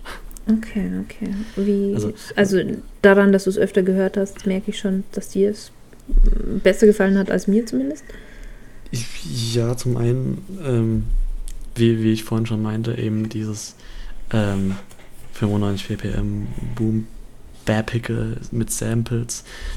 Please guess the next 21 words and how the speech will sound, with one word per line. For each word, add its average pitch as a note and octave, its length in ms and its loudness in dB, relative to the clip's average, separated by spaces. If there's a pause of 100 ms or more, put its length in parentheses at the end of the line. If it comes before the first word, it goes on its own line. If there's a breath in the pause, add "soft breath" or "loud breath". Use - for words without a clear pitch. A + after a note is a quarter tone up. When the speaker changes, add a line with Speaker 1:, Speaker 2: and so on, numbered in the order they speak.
Speaker 2:
Von A2 100 2
daher G#2+ 200 0
hat A2 100 0
mir A#2 100 2
der, A2 280 0
der A2 240 -2
Beat A#2+ 460 -4
schon A#2 360 2
sehr A#2 160 -2
gut A#2+ 160 -6
gefa-, - 380 -10
gefallen, A2+ 420 -2
grad G#2+ 300 -6
weil G#2 100 -4
der G2+ 140 -4
so, G#2 280 -6 (1000 loud breath)
so G#2+ 180 -2
leer A2+ 720 6
ist, C3+ 260 -2
aber, G#2 320 -2
aber A2 280 -4